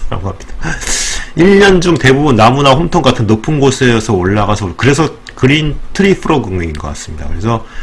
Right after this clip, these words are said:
번식기가 돼서야 연못이나 웅덩이로 내려온다고 하고, 음, 그리고 또 다른 개구리들과 마찬가지로, 어, 이 청개구리 역시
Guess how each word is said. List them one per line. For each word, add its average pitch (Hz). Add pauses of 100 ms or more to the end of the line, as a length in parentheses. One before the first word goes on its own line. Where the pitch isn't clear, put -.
(220)
번식기가 139
돼서야 123
연못이나 107
웅덩이로 95
내려온다고 90
하고, 92 (1120)
음, 90 (880)
그리고 143
또 180
다른 147
개구리들과 131
마찬가지로, 110 (420)
어, - (120)
이 110
청개구리 123
역시 147